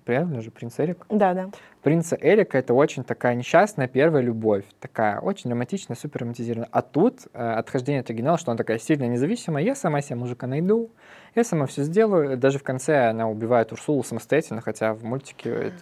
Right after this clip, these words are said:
Speaker 1: делал
Speaker 2: Но мне
Speaker 1: Эрик.
Speaker 2: кажется, все равно, несмотря на то, что они стараются быть, э, всем угодить, они все равно показали ш-, какую-то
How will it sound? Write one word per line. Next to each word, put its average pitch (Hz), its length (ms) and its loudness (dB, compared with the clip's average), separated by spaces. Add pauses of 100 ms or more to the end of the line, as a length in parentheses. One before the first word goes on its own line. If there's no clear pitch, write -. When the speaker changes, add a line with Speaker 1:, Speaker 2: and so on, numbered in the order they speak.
Speaker 1:
делал 123 140 -4
Speaker 2:
Но 208 80 0
мне 214 80 4
Speaker 1:
Эрик. 226 80 2
Speaker 2:
кажется, 247 280 0
все 262 180 2
равно, 220 240 2
несмотря 190 600 -2
на 185 160 -4
то, 185 140 -4
что - 180 -8
они 170 380 -4
стараются 175 560 0
быть, 165 380 -8
э, 160 320 -4
всем 165 580 -6
угодить, 175 500 0 (320)
они 180 140 0
все 208 160 2
равно 240 140 4
показали 185 560 2
ш-, - 420 -10
какую-то 180 720 0